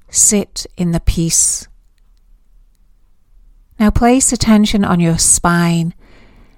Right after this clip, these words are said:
and see if you're carrying any dull aches or pains in your spine. And if so, just place your attention in the center of the pain or the ache and sit quietly listening to the silent communication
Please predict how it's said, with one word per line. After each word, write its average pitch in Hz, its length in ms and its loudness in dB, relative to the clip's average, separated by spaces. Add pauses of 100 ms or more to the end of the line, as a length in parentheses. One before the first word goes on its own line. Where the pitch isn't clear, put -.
(160)
and 226 120 4
see 320 280 4
if - 120 0
you're 254 140 2
carrying 214 540 2
any 175 180 2
dull 185 420 0
aches 185 460 -2
or 180 160 0
pains 175 640 0
in 180 160 -4
your 170 180 -2
spine. 170 600 -2 (1200)
And 190 140 2
if 175 140 2
so, 196 460 2 (540)
just 302 300 0
place 285 320 2
your 247 100 0
attention 202 600 0
in 190 180 0
the 196 80 2
center 226 600 0
of - 220 -4
the 175 100 -2
pain 196 580 -2
or 175 220 0
the 170 180 -2
ache 180 480 -2 (840)
and 208 140 2
sit - 340 -2
quietly 240 600 0
listening 170 720 0
to - 120 -6
the 175 140 -2
silent 175 540 -2
communication 185 1000 -2